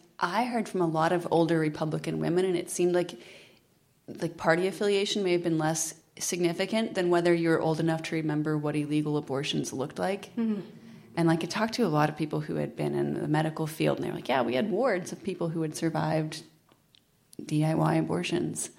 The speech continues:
Speaker 2: Wow.
Speaker 1: Um, and so I think that a lot of people were quiet about it, but that was definitely a lot of people's decision-making. And, and the sense of, like,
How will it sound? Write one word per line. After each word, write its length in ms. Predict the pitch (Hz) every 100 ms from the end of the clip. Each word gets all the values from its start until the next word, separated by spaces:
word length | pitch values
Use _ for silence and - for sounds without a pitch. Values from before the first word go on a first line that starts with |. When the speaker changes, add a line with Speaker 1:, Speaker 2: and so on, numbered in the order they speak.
| - - 202 - -
Speaker 2:
Wow. 80 | 156
Speaker 1:
Um, 460 | 151 143 139 165 - -
and 180 | 165
so 140 | 156 160
I 180 | 156 165
think 220 | 170 160
that 500 | 160 160 160 - - - - - - - - - - - - - _ _ _ _
a 80 | 185
lot 200 | 180 190
of 60 |
people 160 | 196 -
were 120 | 151
quiet 440 | - - 131 180 240
about 280 | 226 233
it, 140 | 262 247 - -
but 160 | 156 151
that 360 | 156 156 - - - -
was 140 | 156
definitely 540 | - 151 - 160 151
a 40 | 135
lot 240 | 143 117
of 160 | 117 -
people's 540 | - - 120 117 - - -
decision-making. 880 | 185 - 113 143 147 120 151 139 202
And, 180 | 254 -
and 120 | 285
the 80 | 285
sense 280 | 277 262 247
of, 100 | 233
like, 320 | 196 -